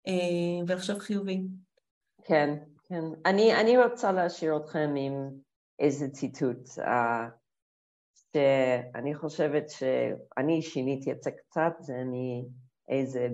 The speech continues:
Speaker 2: ביזנס גורו בשם רשיד אונגולרו, והוא, הוא אומר, "שלוות נפש זה מגיע ברגע שאתם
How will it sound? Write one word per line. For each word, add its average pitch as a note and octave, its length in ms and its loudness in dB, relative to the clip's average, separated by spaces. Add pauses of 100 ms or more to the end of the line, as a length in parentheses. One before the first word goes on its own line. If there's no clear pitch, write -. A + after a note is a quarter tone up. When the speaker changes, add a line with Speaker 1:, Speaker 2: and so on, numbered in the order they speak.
Speaker 2:
ביזנס D#3 480 4
גורו D3+ 540 2
בשם C3+ 400 -4
רשיד C3+ 400 -2 (180)
אונגולרו, C3+ 960 2 (480)
והוא, D3+ 1040 4
הוא G3 180 6
אומר, F3 440 2 (300)
"שלוות C#3+ 600 2
נפש E3 360 -2
זה - 160 -10
מגיע C#3+ 480 2
ברגע C3+ 560 0
שאתם D3+ 640 -4